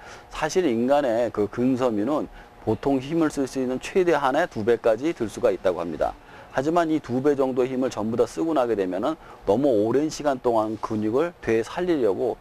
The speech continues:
회복을 하는 시간이 오래 걸리기 때문에 쓰지를 않는다는 것이죠. 그러니까 머리에 있는 무의식이 그 힘을 못 쓰도록 막는다는 얘기입니다. 그런데 최면술에 걸린 사람이라든가 아니면 운동선수 같은 경우는 그것을 갖다가 마인드 컨트롤을 넘어설 수 있다는 것이죠.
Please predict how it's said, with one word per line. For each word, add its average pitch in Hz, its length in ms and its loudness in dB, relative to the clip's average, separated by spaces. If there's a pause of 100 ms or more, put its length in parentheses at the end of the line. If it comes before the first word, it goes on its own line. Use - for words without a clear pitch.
회복을 180 360 0
하는 135 160 -2
시간이 117 280 0
오래 90 180 0
걸리기 90 300 0
때문에 82 440 -2 (280)
쓰지를 151 340 0
않는다는 104 460 0
것이죠. 71 380 -6
그러니까 104 340 -2 (640)
머리에 120 580 2
있는 147 240 0
무의식이 127 540 0
그 - 120 -8
힘을 120 260 0
못 98 160 0
쓰도록 117 360 0
막는다는 123 540 -2
얘기입니다. 67 480 -4 (340)
그런데 131 460 2
최면술에 190 580 0
걸린 113 300 2
사람이라든가 104 1000 0
아니면 104 320 0
운동선수 139 600 0
같은 104 280 0
경우는 95 280 -2
그것을 113 340 0
갖다가 98 320 2
마인드 95 320 -4
컨트롤을 104 340 -8
넘어설 95 400 -6
수 - 120 -2
있다는 135 320 0
것이죠. - 340 -12